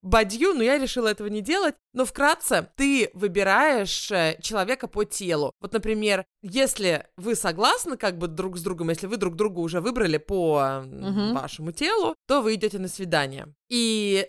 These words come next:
Speaker 1: там такие комментарии отпускаются. «Ну вот этот живот мне не нравится, он напоминает мне о том, когда я был толстый» и так далее.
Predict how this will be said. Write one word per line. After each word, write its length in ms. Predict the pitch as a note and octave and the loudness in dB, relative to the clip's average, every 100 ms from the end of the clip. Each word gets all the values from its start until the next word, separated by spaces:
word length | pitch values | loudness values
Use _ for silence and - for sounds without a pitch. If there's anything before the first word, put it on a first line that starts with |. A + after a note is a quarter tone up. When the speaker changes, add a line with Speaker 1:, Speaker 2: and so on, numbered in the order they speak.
| - | -4
Speaker 1:
там 100 | G#3 | -4
такие 240 | A#3 C#4+ | -2 -2
комментарии 480 | - B3 A#3 D#4+ G4 | -2 -2 2 2 2
отпускаются. 880 | E4+ - - - F#3 E3 - D#3+ D3+ - - | 0 -4 -8 0 2 2 -2 -4 -4 -8 -2
«Ну 100 | A#3 | 0
вот 140 | B3 | 2
этот 180 | E4 C#4+ | 2 0
живот 340 | A3+ A#3 D4+ | 0 2 0
мне 140 | B3 A#3 | 0 0
не 140 | B3 | 2
нравится, 600 | A3+ F3+ D3+ D3 - F3 | 2 4 4 2 -4 -4
он 180 | G#3+ C4 | -2 0
напоминает 540 | C4 A#3+ G#3 A3+ A#3 G#3+ | 0 0 0 2 0 -2
мне 180 | G3+ F#3+ | 0 0
о 40 | |
том, 200 | B3 B3 | 0 -2
когда 220 | G#3+ F#3 | 0 0
я 160 | F3+ G3 | 2 2
был 180 | G3+ F3 | 0 0
толстый» 600 | D#3+ D#3+ D#3 - E3+ D3+ | 0 0 0 -4 -6 -4
и 20 | |
так 220 | F3 D#3 | -4 -2
далее. 260 | D#3+ D3+ | 0 0